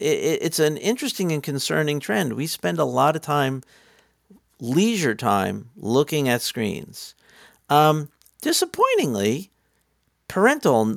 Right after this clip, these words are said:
leisure non-sedentary activity did not increase. So getting people to not use their phone so much, even without their phones, they were still quite sedentary. Now, this study didn't say how sedentary. That wasn't the goal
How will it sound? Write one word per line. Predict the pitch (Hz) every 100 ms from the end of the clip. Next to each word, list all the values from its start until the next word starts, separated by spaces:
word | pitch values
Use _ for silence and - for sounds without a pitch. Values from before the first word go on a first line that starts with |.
| -
leisure | 113 156 185 156 143
non-sedentary | 139 151 160 - 147 143 147 127
activity | 123 117 131 120 127 120
did | 117 107
not | 113 117 127
increase. | 120 107 98 85 -
So | - - - 123
getting | 120 190 233 202
people | 190 170 165
to | 147
not | 113 139 151
use | 175 165
their | 170 165
phone | 190 196 202
so | 151
much, | 120 113 - - _ - - _ _ -
even | 202 262 330
without | 302 226 226
their | 233 208
phones, | 254 233 185 165
they | - 190
were | 190
still | - 233 233
quite | - 185 190 -
sedentary. | - 170 160 151 - 85 87 - - - - - -
Now, | 240 233 - _ _ _ -
this | 180 254
study | - 220 208
didn't | 185 170 160
say | 160 131
how | 123 143 180
sedentary. | - 190 185 185 196 196
That | 180 -
wasn't | 160 156 147
the | 127
goal | 123 135 160 202 214